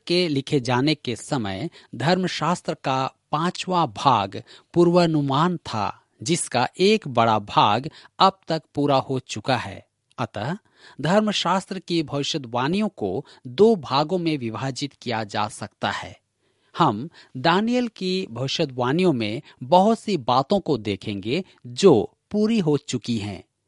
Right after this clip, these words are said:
उसमें से कुछ विषय भविष्यवाणी के महान विषय हैं। वे ऐसे हैं जैसे किसी हवाई अड्डे पर चारों ओर से विमान उतर रहे हों। और तब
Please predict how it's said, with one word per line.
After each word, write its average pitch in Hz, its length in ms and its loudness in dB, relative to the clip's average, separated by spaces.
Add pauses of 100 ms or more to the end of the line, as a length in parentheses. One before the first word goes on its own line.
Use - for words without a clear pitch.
(340)
उसमें 247 340 2
से - 180 -4
कुछ - 340 -6
विषय 139 520 2 (300)
भविष्यवाणी 151 680 0
के 165 200 -2
महान 127 420 -2
विषय 113 320 -2
हैं। 98 280 -6 (500)
वे 185 300 6
ऐसे 117 380 -4
हैं 143 280 -8 (280)
जैसे 190 360 2
किसी 175 380 -6
हवाई 131 400 0
अड्डे 151 400 -2
पर 113 380 -2 (260)
चारों 180 460 2
ओर 180 200 2
से 131 240 -2
विमान 143 420 -2
उतर 123 360 -6
रहे 107 260 -4
हों। 165 420 0 (420)
और 123 260 6 (140)
तब 104 340 4